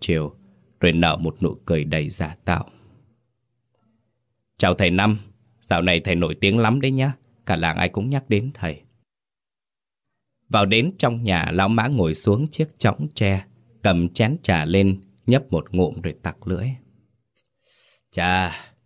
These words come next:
chè của thầy thơm thật. Nhưng thầy này, tôi sang đây thực ra là có một chuyện muốn bàn với thầy. Chuyện này chỉ có lợi chứ không có hại cho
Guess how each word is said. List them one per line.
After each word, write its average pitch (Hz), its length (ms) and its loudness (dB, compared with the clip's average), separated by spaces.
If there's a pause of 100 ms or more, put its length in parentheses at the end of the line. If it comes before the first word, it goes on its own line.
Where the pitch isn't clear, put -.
(400)
chè 85 260 4
của 85 140 -4
thầy 85 300 0
thơm 98 280 4
thật. - 200 -4 (1040)
Nhưng 95 360 4
thầy 87 180 0
này, 80 240 -10 (500)
tôi 104 120 4
sang 104 220 0
đây 98 140 2
thực 92 240 -8
ra 101 160 0
là 87 120 -2
có 117 140 0
một 101 220 -2
chuyện 87 220 2
muốn 113 300 2
bàn 80 240 -2
với 107 160 -6
thầy. - 200 -12 (680)
Chuyện 92 180 2
này 82 200 4
chỉ - 120 0
có 113 140 2
lợi 92 400 4
chứ 123 100 2
không 95 240 0
có 110 100 0
hại 113 280 -2
cho - 160 -6